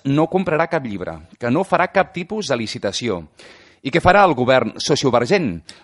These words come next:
Doncs traspassar la responsabilitat a les direccions de les escoles al nostre poble i les associacions de pares i mares. Pel camí s'han deixat la paraula gratuïtat dels llibres de text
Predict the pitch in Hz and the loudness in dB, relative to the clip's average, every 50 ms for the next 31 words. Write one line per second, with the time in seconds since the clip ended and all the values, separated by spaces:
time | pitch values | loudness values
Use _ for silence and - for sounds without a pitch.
0 | _ - 117 113 110 - 127 117 101 98 - - 107 104 - 147 147 160 180 185 | _ -4 -2 -2 0 0 -2 -2 -2 -4 -8 -8 -8 -4 0 2 2 2 2 0
1 | - - 95 95 98 - 127 - - - 190 180 - 226 196 185 151 - 156 151 | -4 -8 -8 -6 -4 -4 -4 -4 -4 -4 -4 -2 -2 -2 -2 -2 0 2 2 2
2 | 151 151 123 107 101 147 160 156 - - - 143 143 147 123 107 107 101 107 104 | 2 2 0 0 0 0 -2 -2 -4 -4 -4 -2 -2 -2 -2 -2 -4 -4 -6 -8
3 | - - 127 127 135 139 127 - 92 90 90 - 139 151 - 107 104 - 113 113 | -2 0 2 2 2 2 0 -2 -6 -8 -6 -4 -4 -2 -2 -2 -2 0 0 0
4 | 120 - - - - - - - 131 139 156 170 175 - - - - 107 - 185 | 0 -2 -6 -14 -20 -20 -12 -6 -2 0 2 2 0 0 -4 -8 -8 -8 -8 -6
5 | 170 156 123 - 147 139 127 127 110 - - 117 110 110 110 113 - - - _ | -6 -6 -4 -2 0 0 0 0 0 2 2 2 2 2 0 -2 -4 -10 -16 _
6 | - 110 101 90 78 - - - - - - - - - _ _ _ - - _ | -12 -10 -10 -10 -10 -12 -14 -16 -14 -14 -14 -14 -16 -20 _ _ _ -20 -20 _
7 | _ _ _ _ _ _ - 151 151 143 175 156 170 185 220 233 202 - 175 139 | _ _ _ _ _ _ 2 2 4 4 4 4 6 6 4 4 2 2 0 2
8 | 127 131 - - 151 151 143 131 113 107 120 117 131 143 147 160 165 175 170 - | 2 2 2 2 2 2 2 0 2 2 4 6 6 6 6 6 4 4 4 0
9 | - - 113 131 160 180 180 - 151 131 123 - 139 143 147 143 139 113 110 131 | -6 -6 -2 0 2 2 0 0 -4 -8 -4 -2 -2 -2 0 0 0 -2 -2 -4
10 | 135 151 170 - 123 110 - 156 175 185 - - - - | -4 -4 -4 -4 -6 -6 -6 -6 -6 -6 -8 -12 -14 -16